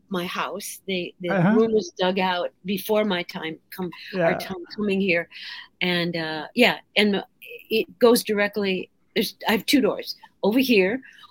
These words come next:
Speaker 1: we have the outside door, just in case I wanna leave home without telling. And then over there, we have the house that goes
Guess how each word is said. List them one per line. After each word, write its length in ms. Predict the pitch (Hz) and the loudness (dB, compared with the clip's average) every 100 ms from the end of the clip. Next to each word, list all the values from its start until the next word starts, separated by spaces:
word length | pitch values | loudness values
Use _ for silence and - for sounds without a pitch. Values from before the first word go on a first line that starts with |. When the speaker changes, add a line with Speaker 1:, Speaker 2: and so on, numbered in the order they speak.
| - | -6
Speaker 1:
we 340 | 196 185 202 190 | -4 0 0 0
have 200 | 190 170 | 0 2
the 120 | 160 | 2
outside 380 | 175 - 170 - | 2 0 -4 -4
door, 260 | 147 165 - _ _ - | -6 -8 -12 _ _ -4
just 200 | 175 185 | 0 0
in 80 | |
case 240 | 180 185 170 | -2 -4 -4
I 60 | |
wanna 200 | 165 160 | -4 -2
leave 220 | 160 151 151 | 0 -2 -2
home 180 | 151 | -6
without 300 | 160 151 139 | -6 -8 -10
telling. 380 | - 143 143 247 - - - _ - | -12 -12 -10 -12 -12 -20 -20 _ -2
And 180 | 175 | 2
then 120 | 180 165 | 2 2
over 200 | 202 196 | 4 6
there, 200 | 185 196 | 6 6
we 180 | 190 190 | 6 6
have 120 | 185 | 4
the 100 | - | 2
house 260 | 175 170 - | 0 -2 -4
that 160 | 165 175 | -6 0
goes 280 | 165 165 | 2 0